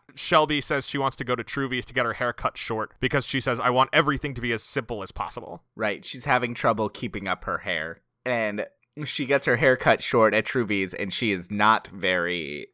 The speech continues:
Speaker 2: happy about it.
Speaker 1: Right, and of course it's also a symbol staring her in the face of the seriousness of her medical situation.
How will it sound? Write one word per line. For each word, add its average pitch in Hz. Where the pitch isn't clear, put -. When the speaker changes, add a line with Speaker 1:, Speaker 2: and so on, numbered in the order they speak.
Speaker 2:
happy 78
about 57
it. -
Speaker 1:
Right, 160
and 202
of 208
course 220
it's 208
also 175
a 160
symbol 151
staring 131
her 120
in 117
the 107
face 117
of 117
the 123
seriousness 117
of 104
her 107
medical 98
situation. 92